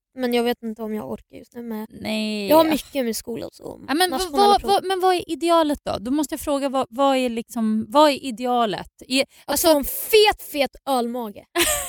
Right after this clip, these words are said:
Speaker 2: <laughs> Nej,
Speaker 1: <laughs>
Speaker 2: nej, men jag undrar, handlar det om att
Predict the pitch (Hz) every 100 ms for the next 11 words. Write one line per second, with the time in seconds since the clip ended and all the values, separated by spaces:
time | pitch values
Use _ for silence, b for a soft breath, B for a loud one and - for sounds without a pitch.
0 | - - 302 285 339 339 - 339 349 311
1 | 359 349 330 302 311 294 277 311 302 254
2 | 311 427 277 254 226 233